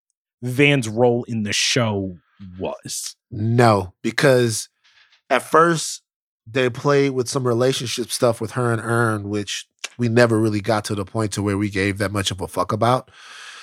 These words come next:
Speaker 2: It was interesting when they were going back and forth. Remember the episode where they go to, like, with, with the Lederhosen place, or it was
Speaker 1: Yeah.
Speaker 2: Oktoberfest or something,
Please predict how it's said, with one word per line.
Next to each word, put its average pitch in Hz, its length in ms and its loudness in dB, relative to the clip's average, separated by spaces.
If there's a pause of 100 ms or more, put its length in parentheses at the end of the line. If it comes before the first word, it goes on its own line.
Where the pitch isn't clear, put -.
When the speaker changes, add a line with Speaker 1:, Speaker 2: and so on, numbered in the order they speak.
(200)
Speaker 2:
It 131 80 6
was 117 240 2
interesting 156 680 0 (600)
when 131 160 -2
they 127 100 6
were 117 120 2
going 120 260 4
back 123 120 4
and 127 80 -4
forth. 127 180 -4
Remember 147 240 0
the 139 120 0
episode 131 440 0
where 120 100 0
they 117 100 0
go 120 160 0
to, 120 100 -2
like, 110 380 -6 (640)
with, 98 260 -14
with 110 180 -12
the 95 80 -20
Lederhosen 117 800 0
place, 123 360 0
or 98 180 -4
it 101 80 -6
was 92 200 -6
Speaker 1:
Yeah. 98 180 -2
Speaker 2:
Oktoberfest 120 600 2
or 113 40 -8
something, 120 340 -6